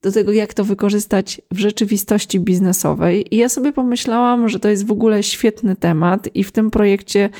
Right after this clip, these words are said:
jak, mówiłam o tym, jak wykorzystać swoje mocne strony i jak je komunikować w kontekście twojej marki osobistej, lidera, ty jako lider, e, do swojego zespołu, jak podkreślać mocne strony i wspierać swoich ludzi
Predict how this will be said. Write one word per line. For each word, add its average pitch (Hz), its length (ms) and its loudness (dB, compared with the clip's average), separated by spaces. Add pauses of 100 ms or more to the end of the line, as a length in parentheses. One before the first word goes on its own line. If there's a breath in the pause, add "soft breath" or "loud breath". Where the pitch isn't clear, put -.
(340 loud breath)
jak, 247 380 0
mówiłam 220 480 2
o 220 120 0
tym, 214 200 0
jak 254 240 2
wykorzystać 214 720 0
swoje 196 240 0
mocne 214 380 -2
strony 220 360 0
i 214 140 0
jak 240 300 0
je 240 100 0
komunikować 240 1300 0
w - 80 -10
kontekście 196 560 -2
twojej 190 440 0
marki 180 440 0
osobistej, 180 680 -2 (440 loud breath)
lidera, 214 580 2
ty - 140 -2
jako 214 360 2
lider, 175 440 2 (420 loud breath)
e, - 140 0
do 220 200 2
swojego 214 440 2
zespołu, 180 580 0
jak 226 260 0
podkreślać 233 640 -2
mocne 226 400 0
strony 220 380 -2
i 202 140 -4
wspierać 233 640 0
swoich 240 580 0
ludzi 240 760 0